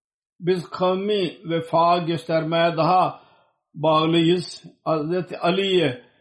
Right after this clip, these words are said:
muhacirlerinin bayrağını alarak Musab'a verdi.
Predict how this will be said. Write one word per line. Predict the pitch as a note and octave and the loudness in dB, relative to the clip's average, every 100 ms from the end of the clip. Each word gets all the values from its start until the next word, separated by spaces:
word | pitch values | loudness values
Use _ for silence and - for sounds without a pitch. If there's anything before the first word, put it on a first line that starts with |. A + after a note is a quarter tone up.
| _ _ | _ _
muhacirlerinin | - E3 F3 E3+ F#3+ F3+ E3+ F3+ F#3 F#3 F3 - _ _ _ _ _ _ _ _ _ _ _ _ - | -2 2 2 2 0 2 0 0 -2 -2 -6 -12 _ _ _ _ _ _ _ _ _ _ _ _ -10
bayrağını | E3+ E3 E3 F3 F#3 | 0 4 4 4 2
alarak | E3 E3 F3+ - | 2 2 0 -2
Musab'a | G3 F#3+ F#3+ F3+ E3+ | -6 -2 0 2 2
verdi. | D#3+ D3 D3 - | 2 2 2 -2